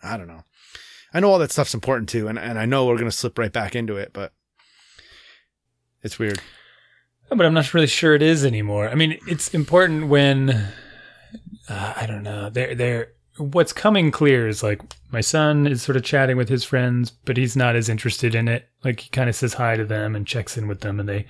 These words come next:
Speaker 2: they send goofy words back and forth. But they haven't really video called. They did it once, and they spent the whole video call fighting over who should have control over the video call so they could mute everybody else. Like, it was, like, dumb boy
Speaker 1: Yeah.
Speaker 2: stuff. It was really irritating me. I'm like, "What are you guys doing?"
Speaker 1: Oh, yeah.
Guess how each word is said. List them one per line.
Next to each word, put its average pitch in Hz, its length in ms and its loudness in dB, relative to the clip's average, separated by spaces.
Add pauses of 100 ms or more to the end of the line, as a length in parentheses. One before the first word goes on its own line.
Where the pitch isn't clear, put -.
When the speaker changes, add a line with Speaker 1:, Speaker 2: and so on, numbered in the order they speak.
(360)
Speaker 2:
they 127 100 0
send 110 280 0
goofy 104 260 -2
words 98 320 -4
back 101 220 -4
and 117 100 -6
forth. 90 300 -14 (440)
But - 100 -12
they 190 80 2
haven't 247 180 4
really 156 200 4
video 131 360 4
called. 131 300 2
They 139 80 6
did 165 120 2
it 131 140 2
once, 139 400 0 (840)
and 139 180 4
they 139 60 6
spent 147 240 2
the 143 60 2
whole 143 180 4
video 135 320 6
call 131 240 2
fighting 127 360 2
over 123 160 2
who 123 140 2
should 123 160 0
have 120 140 -2
control 123 360 0
over 117 140 -2
the 110 60 -4
video 113 280 2
call 143 280 2
so - 120 -2
they 120 80 2
could 107 120 -4
mute 113 180 0
everybody 107 320 0
else. 110 180 0
Like, 160 80 0
it 175 40 4
was, 185 100 4
like, 175 220 0
dumb 147 480 4
boy 107 220 2
Speaker 1:
Yeah. 104 60 2
Speaker 2:
stuff. 131 440 -8
It - 20 -2
was 139 140 -2
really 165 200 4
irritating 101 460 -2
me. 92 80 -6
I'm 92 80 -8
like, 104 140 -4
"What - 60 -8
are - 20 0
you 226 60 -2
guys 208 200 2
doing?" 131 460 2
Speaker 1:
Oh, 98 180 -4
yeah. 90 200 -6